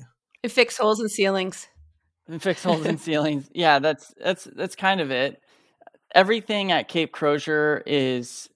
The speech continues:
Speaker 2: is heli supported. There's no overland, uh, way to get there that's not ridiculous, because you have, it's a heavily, Ross Island is heavily glaciated, and it's not feasible. So we didn't have,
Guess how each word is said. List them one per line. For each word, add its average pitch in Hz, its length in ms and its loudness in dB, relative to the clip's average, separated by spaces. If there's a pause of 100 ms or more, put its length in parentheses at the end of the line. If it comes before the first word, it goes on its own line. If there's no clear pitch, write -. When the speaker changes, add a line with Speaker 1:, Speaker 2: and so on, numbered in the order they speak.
(200)
Speaker 2:
is 135 200 -2
heli 131 300 4
supported. 156 680 -2
There's 143 220 0
no 143 200 4
overland, 143 920 2 (720)
uh, 123 260 4 (100)
way 139 300 4
to 139 160 -6
get 123 340 -2
there 135 300 4
that's 123 280 -8
not 101 240 -4
ridiculous, 127 760 -6
because 120 360 -10
you 120 100 -10
have, 120 420 -4
it's - 160 -10
a 131 80 -4
heavily, 127 540 -4
Ross 139 300 4
Island 120 340 -2
is 98 160 -10
heavily 120 440 -6
glaciated, 135 840 0 (440)
and 135 200 0
it's 123 280 -6
not 139 300 0
feasible. 120 560 -6 (400)
So 135 460 6
we 147 200 0
didn't 170 280 0
have, 143 340 4